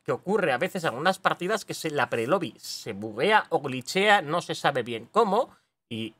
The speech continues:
todo el mundo en la misma partida tiene U A V permanente, pero no sé si será el caso. Porque ya van varias ondas. Imagino que han tirado un U A V. De hecho, no sale ninguna nueva, se acaba el U A V. Vale. Catorce minutos dura esto.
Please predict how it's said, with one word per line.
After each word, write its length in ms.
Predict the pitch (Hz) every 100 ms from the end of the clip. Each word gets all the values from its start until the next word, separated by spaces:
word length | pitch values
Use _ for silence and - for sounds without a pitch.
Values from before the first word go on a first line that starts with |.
| _ -
todo 180 | 165 185
el 80 | 170
mundo 300 | 185 185 160
en 100 | 123
la 80 |
misma 260 | 143 147 156
partida 400 | 156 - 175 190
tiene 240 | 139 147
U 140 | 127 127
A 60 |
V 200 | 113 117
permanente, 600 | 110 117 117 208 190 - -
pero 160 | 104
no 100 | 117
sé 140 | 147 156
si 80 |
será 180 | 127 120
el 100 | 120
caso. 360 | 220 208 - - - - - - _ - -
Porque 240 | 131 117 117
ya 100 | 131
van 200 | 165 139
varias 280 | 139 123
ondas. 300 | 185 180 -
Imagino 300 | 107 - 135
que 80 | 143
han 100 | 143
tirado 280 | - 127 135
un 60 | 123
U 60 |
A 80 | 127
V. 180 | 190 110
De 100 | 120
hecho, 260 | 143 - 190
no 120 | 147
sale 220 | - 143
ninguna 280 | 143 151 160
nueva, 240 | 214 247
se 100 | -
acaba 240 | 165 175 156
el 80 |
U 120 | 131 110
A 40 |
V. 300 | 90 80 - -
Vale. 320 | 123 110 71 - - - - _ _ _ _ - - - - - _ _ _ - _ _ - - - - - - - _ _ _
Catorce 600 | 170 170 240 262 - 294
minutos 420 | 262 190 294 175 156
dura 200 | 180 -
esto. 320 | - -